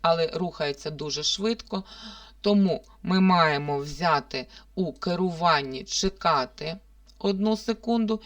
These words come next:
і змінити параметр «одна секунда» на нуль цілих п'ятнадцять сотих через крапку. Також зверніть увагу, що наш Герберт сповільнив рух,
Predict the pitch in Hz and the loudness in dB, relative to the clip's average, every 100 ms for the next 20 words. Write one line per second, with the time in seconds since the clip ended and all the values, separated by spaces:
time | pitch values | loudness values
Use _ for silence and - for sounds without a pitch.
0 | - - - 202 175 202 196 180 160 - | -14 -14 0 0 2 2 4 2 -2 -4
1 | 151 - 180 180 160 139 131 - - 160 | -6 -4 0 2 2 0 -6 -8 -6 -4
2 | 160 147 - 185 - 277 254 226 220 - | -2 -4 -4 -10 -4 0 2 2 0 -10
3 | - 185 180 170 170 170 - 247 233 208 | -10 -2 -2 0 -4 -8 -4 0 0 -2
4 | - 170 160 170 170 170 - - - 233 | -4 -6 -4 -2 -2 0 -6 -8 -8 -8
5 | 220 - - - - - - - - - | -8 -12 -18 -20 -20 -20 -20 -20 -16 -2
6 | 196 190 175 - - 240 - - - - | 0 0 -2 -8 -8 -8 -8 -16 -20 -20
7 | - - - - 254 285 247 170 170 185 | -18 -16 -16 -2 2 2 2 -2 -4 -4
8 | 190 185 - 202 233 254 247 220 - - | -2 -4 -4 -4 0 0 2 0 -2 -6
9 | - 180 - - - - _ - - _ | 0 0 -2 -10 -20 -20 _ -20 -20 _
10 | _ _ 196 202 190 156 170 185 156 143 | _ _ -2 2 2 0 -2 2 2 2
11 | 143 - - - - - 185 180 185 180 | -6 -8 -20 -20 -20 -8 -4 -2 0 -2
12 | 170 127 - - _ _ _ _ - 196 | -2 -4 -6 -18 _ _ _ _ -4 -2
13 | 254 294 | 0 -4